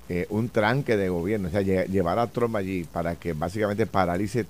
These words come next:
todo lo que está haciendo este Biden, bien o mal, bien o mal,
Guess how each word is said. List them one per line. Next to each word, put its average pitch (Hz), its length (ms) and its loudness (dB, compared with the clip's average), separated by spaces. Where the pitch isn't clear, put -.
todo 127 220 4
lo 95 60 -2
que 92 100 -2
está 95 140 -2
haciendo 98 600 2
este 85 400 0
Biden, 82 460 2
bien 120 240 4
o 127 140 2
mal, 104 260 0
bien 98 280 2
o 117 120 0
mal, 80 320 -4